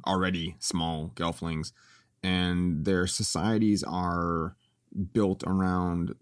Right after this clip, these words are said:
crafting and sort of mining things from within the earth. They,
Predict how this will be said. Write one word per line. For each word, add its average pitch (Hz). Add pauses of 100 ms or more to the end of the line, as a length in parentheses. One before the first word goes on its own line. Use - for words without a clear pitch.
(960)
crafting 117
and 92
sort 95
of 92
mining 90
things 87
from 78
within 85
the 85
earth. 82
They, 85